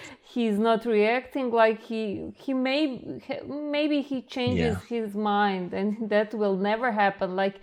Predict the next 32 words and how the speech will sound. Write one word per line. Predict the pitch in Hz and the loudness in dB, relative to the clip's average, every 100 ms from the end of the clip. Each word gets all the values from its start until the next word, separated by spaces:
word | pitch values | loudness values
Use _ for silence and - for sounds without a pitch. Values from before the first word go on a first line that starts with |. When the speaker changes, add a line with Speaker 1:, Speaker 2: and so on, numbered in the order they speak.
| - - 254 | -20 -18 -6
Speaker 1:
if | 240 226 | -4 0
you | 254 | 0
lower | 233 226 302 339 | 4 6 8 8
your | 240 208 190 | 6 6 4
standards | 190 - 233 226 254 208 185 175 - - _ _ _ _ _ _ _ - | 2 -2 2 4 4 4 2 0 -8 -20 _ _ _ _ _ _ _ 0
and, | 208 208 208 190 - - _ - | 4 4 4 0 -6 -20 _ -4
well, | 220 214 - - | -2 -2 -2 2
Speaker 2:
Yeah. | 107 95 87 - | 6 6 4 -2
Speaker 1:
i-, | - | -6
i-, | 247 139 262 220 247 | -4 -2 -4 -2 -4
it | 208 196 | 0 8
doesn't | 247 285 381 359 | 10 10 6 2
work. | 311 277 202 196 | 6 8 6 2
Like, | 208 208 208 | 2 2 0
you | 226 | -4
need | 226 240 330 330 - | -2 0 -2 -4 -2
to | 269 - | -2 -4
honor | - 247 311 320 226 | 0 4 4 4 4
your | 196 190 185 | 4 4 2
bound-, | 170 180 175 165 165 | 4 4 4 -2 0
boundaries. | 202 214 202 196 185 185 180 202 | 6 6 6 2 2 2 -2 2
I, | 208 214 196 202 226 | 2 2 0 2 4
I | |
really | 233 214 269 311 302 | 4 2 0 2 4
love | 285 277 262 226 | 6 6 4 -2
that | 233 247 247 | 0 0 0
you | 240 | -2
mentioned | 233 240 254 240 202 185 | 0 0 -2 -2 -2 0
this, | 214 208 | 0 0
because | 202 233 - 233 202 | -4 -8 -4 -2 0
I | 214 | -2
think | 214 262 254 | -4 -8 -8